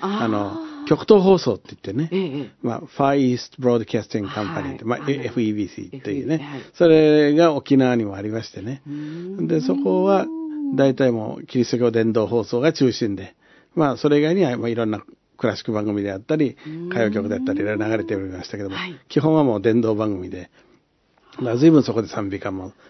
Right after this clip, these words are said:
Speaker 2: たくさん聞きましたね。
Speaker 1: そうですか。
Speaker 2: はい。はい。
Speaker 1: そしてその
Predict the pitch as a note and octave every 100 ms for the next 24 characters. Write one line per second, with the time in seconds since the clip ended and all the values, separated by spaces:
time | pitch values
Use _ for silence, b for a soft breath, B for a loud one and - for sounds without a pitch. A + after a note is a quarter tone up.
0 | b - - G2+ F#2 - F#2 F2 - F#2
1 | G2+ G#2+ _ b b b b b b b
2 | - - - B2+ A2+ G2 G2 - - -
3 | - G#2 F#2 - - _ _ - - -
4 | G#3 G3+ A3+ A3+ A3 A3 G#3+